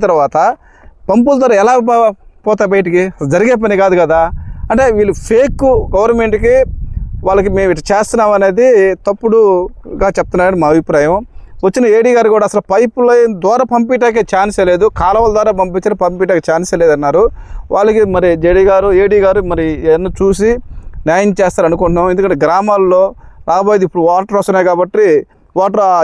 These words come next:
చెక్ డ్యామ్ మీద పారి-, ప-, పై కూడా వెళ్ళిపోతున్నాయి. కానీ రేపు ఎండాకాలం వస్తే ఎట్టి పరిస్థితుల్లో కూడా నీళ్లు ఇక్కడ పైన కూడా నీళ్లను ఆపేస్తారు. ఈ నీళ్ళన్నీ కూడా మరి గ్రామాలకు సంబంధించిన ఆ అమ్మనబ్రోలు, ఉప్పులపాడు దాకా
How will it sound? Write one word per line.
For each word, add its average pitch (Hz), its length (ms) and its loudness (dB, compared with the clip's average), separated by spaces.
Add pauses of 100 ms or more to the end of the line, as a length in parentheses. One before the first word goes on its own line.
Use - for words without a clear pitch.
చెక్ 208 200 -4
డ్యామ్ 208 160 0
మీద 202 100 -2 (100)
పారి-, 190 200 0 (180)
ప-, 170 260 0 (240)
పై 180 100 2 (140)
కూడా 208 140 2
వెళ్ళిపోతున్నాయి. 170 520 0 (340)
కానీ 196 200 0
రేపు 180 200 0
ఎండాకాలం 226 460 2
వస్తే 190 220 -2 (140)
ఎట్టి 214 280 -4
పరిస్థితుల్లో 208 320 2
కూడా 190 120 2 (240)
నీళ్లు 185 240 2
ఇక్కడ 170 140 -2 (680)
పైన 190 180 0 (240)
కూడా 180 120 2 (120)
నీళ్లను 190 340 2 (100)
ఆపేస్తారు. 147 440 -2 (460)
ఈ - 100 2
నీళ్ళన్నీ 247 460 2
కూడా 233 160 2 (320)
మరి 170 180 0
గ్రామాలకు 202 460 0
సంబంధించిన 185 400 0 (300)
ఆ - 20 4 (380)
అమ్మనబ్రోలు, 175 580 0 (480)
ఉప్పులపాడు 180 540 0
దాకా 185 120 0